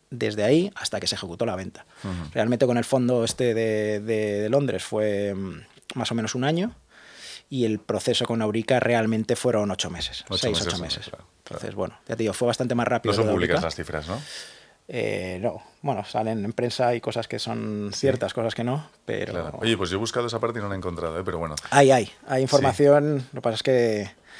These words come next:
Speaker 1: te das
Speaker 2: Preferí-
Speaker 1: cuenta que la información que sale en los, en los medios es, es brutal, ¿sabes? O sea, la, la, los datos que dan, tío, dices,
Speaker 2: Claro.
Speaker 1: "Qué, qué, qué fácil sería llamarnos
Speaker 2: Claro.
Speaker 1: y preguntarnos",
Speaker 2: Claro.
Speaker 1: ¿sabes? Decir,
Speaker 2: Yo por
Speaker 1: "Oye".
Speaker 2: eso siempre pregunto, y hay cosas que podréis decir y cosas que no, ¿eh? Pero os prefiero que, que, joder, que el founder, el C E O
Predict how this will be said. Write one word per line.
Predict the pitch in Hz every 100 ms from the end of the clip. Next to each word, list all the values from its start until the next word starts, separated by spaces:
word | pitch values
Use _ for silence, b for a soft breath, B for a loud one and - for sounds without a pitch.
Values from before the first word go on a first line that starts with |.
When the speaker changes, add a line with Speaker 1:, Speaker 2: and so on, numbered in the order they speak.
| B B
Speaker 1:
te | -
das | 139
Speaker 2:
Preferí- | 180
Speaker 1:
cuenta | 156 165
que | 170
la | 156
información | 139 143 135 123 160
que | 170
sale | 175 180
en | 180
los, | 170 160 -
en | 147
los | 139 135
medios | 143 165 147
es, | 127 -
es | 120 120
brutal, | 131 110 120 101 -
¿sabes? | 131 113
O | 107
sea, | 107 101
la, | 104 104
la, | 104 104
los | 101 98
datos | 107 131 165
que | 101
dan, | 147 135
tío, | 143
dices, | 131 107
Speaker 2:
Claro. | 95 87 80
Speaker 1:
"Qué, | - 113
qué, | -
qué | 160
fácil | - 147 185
sería | 135 135
llamarnos | 139 117 147 214 - B
Speaker 2:
Claro. | B 87 78 -
Speaker 1:
y |
preguntarnos", | - 82 82 120 180 - - _
Speaker 2:
Claro. | - 90 80
Speaker 1:
¿sabes? | 151 139
Decir, | - 95
Speaker 2:
Yo | 107
por | 143
Speaker 1:
"Oye". |
Speaker 2:
eso | 151
siempre | 135 151
pregunto, | 131 101 113 113 139
y | 92
hay | 87
cosas | 92 92 -
que |
podréis | 90 82 85
decir | 85 90
y |
cosas | 90 87 -
que | 82
no, | 73 -
¿eh? | -
Pero | -
os | 85
prefiero | - 82 85 90
que, | 98 92 82
que, | - 76
joder, | - 85
que | 80
el |
founder, | 73 87 87 80
el | 80
C | 95
E | 90
O | 76